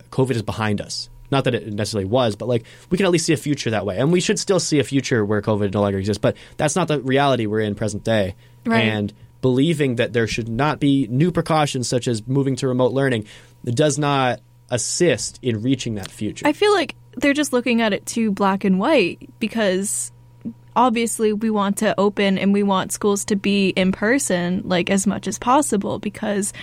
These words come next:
Speaker 2: remote learning, as we've all learned, is, is not great for kids, and it's not great for teachers either. Um, but when you have numbers such as eighty thousand alone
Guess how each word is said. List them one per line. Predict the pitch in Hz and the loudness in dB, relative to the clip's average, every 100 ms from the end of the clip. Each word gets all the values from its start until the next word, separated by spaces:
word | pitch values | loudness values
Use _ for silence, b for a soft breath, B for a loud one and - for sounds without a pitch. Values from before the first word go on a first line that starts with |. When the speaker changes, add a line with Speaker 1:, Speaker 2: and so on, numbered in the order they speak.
| B | B
Speaker 2:
remote | 214 226 247 - | 2 4 2 2
learning, | 262 285 196 190 - | 0 2 2 0 0
as | 190 196 | 0 2
we've | 185 | 0
all | 185 175 | 2 2
learned, | 247 311 226 202 196 B B - | 2 2 2 0 -4 B B -2
is, | 285 277 | 0 0
is | - 277 | 0 2
not | 330 302 | 2 2
great | 269 311 | 0 0
for | - | -2
kids, | 254 370 320 208 190 240 | -2 0 2 2 -2 -2
and | 220 | -4
it's | 226 | -2
not | 294 277 | -2 0
great | 262 - | 0 0
for | 254 | -2
teachers | - 339 339 208 214 | 2 2 4 0 2
either. | 294 302 208 180 B B B B | 2 4 2 0 B B B B
Um, | 254 233 185 185 - B B - | 2 2 2 -4 -10 B B -2
but | 254 247 | 0 2
when | 262 269 | 2 2
you | 247 | 0
have | 262 240 | 0 4
numbers | 214 294 381 233 254 | 4 4 2 0 0
such | 247 | -2
as | 233 - | -4 -2
eighty | 226 262 262 | 0 2 2
thousand | 233 269 277 233 214 | 2 2 2 0 0
alone | 202 202 370 233 190 185 | 0 2 2 2 2 0